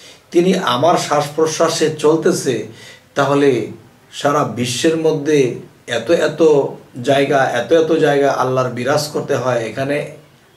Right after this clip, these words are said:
আমার এখানে বিরাজ করতেছেন, এরকম কিছু একটা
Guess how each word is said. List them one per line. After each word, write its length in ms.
আমার 220
এখানে 320
বিরাজ 380
করতেছেন, 560
এরকম 360
কিছু 300
একটা 460